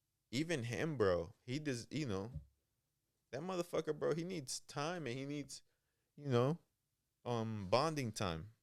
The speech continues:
He needs quality time, dog. So it's like, if that's a dog, right? Imagine a fucking child. You gotta teach that motherfucker to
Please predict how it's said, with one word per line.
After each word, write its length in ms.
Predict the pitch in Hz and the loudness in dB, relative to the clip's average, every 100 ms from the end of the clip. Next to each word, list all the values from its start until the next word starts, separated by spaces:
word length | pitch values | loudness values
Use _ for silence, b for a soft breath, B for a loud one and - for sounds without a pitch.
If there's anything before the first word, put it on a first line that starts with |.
| _ _ _ _ - | _ _ _ _ -8
He 140 | 123 | -4
needs 320 | 123 139 135 | -2 -4 -6
quality 500 | - - 160 160 127 | -4 -2 2 2 0
time, 320 | 98 101 90 87 | -2 -4 -2 2
dog. 320 | 92 107 113 _ _ _ _ _ _ _ _ _ _ _ | 2 0 -4 _ _ _ _ _ _ _ _ _ _ _
So 180 | - 110 | 2 2
it's 200 | 107 - | 4 2
like, 260 | 135 104 - | 2 2 0
if 180 | - 110 | -4 -2
that's 240 | 151 170 | -2 -2
a 40 | 160 | -4
dog, 520 | 127 139 127 95 90 | -2 4 6 6 4
right? 240 | 98 107 | 4 4
Imagine 380 | - 110 147 147 | 2 0 0 -2
a 40 | 120 | -2
fucking 420 | - 151 - 98 | -2 -2 -2 -2
child. 480 | - 127 104 87 87 | 0 2 2 2 0
You 60 | |
gotta 160 | 123 120 | -2 -2
teach 300 | - 120 - | -4 -6 -4
that 100 | 117 | -4
motherfucker 540 | 117 107 - 110 | -2 -2 -4 -2
to 40 | 85 | -2